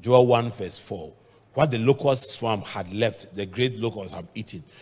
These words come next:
What the great locusts have left, the young locusts have eaten. What the young locusts have left, other locusts have eaten. See, what locusts do is that they wait for your harvest to start showing, then they show up.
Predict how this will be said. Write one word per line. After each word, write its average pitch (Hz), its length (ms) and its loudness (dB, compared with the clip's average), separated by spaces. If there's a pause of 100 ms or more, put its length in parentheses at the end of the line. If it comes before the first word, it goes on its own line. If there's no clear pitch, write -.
(140)
What 170 220 6
the 135 100 2
great 139 240 0
locusts 123 420 -2
have 101 220 -10
left, 107 240 -2
the 104 100 -4
young 123 360 -2
locusts 107 340 -8
have 95 200 -12
eaten. 107 340 -12 (680)
What 135 160 4
the 120 100 4
young 139 220 2
locusts 123 400 -2
have 92 160 -10
left, 104 400 -6 (400)
other 98 200 -2
locusts 92 380 -8
have - 220 -16
eaten. 92 320 -20 (1600)
See, 208 380 -2 (260)
what 180 180 0
locusts 151 560 -2 (280)
do 110 260 -6
is 95 140 -10
that 113 220 -8
they 160 80 10
wait 180 600 4 (560)
for 131 180 -4
your 123 100 2
harvest 143 580 0
to 117 80 -8
start 123 220 -4
showing, 104 380 -6 (360)
then 101 160 -8
they 104 80 -6
show 120 180 -4
up. 104 200 -10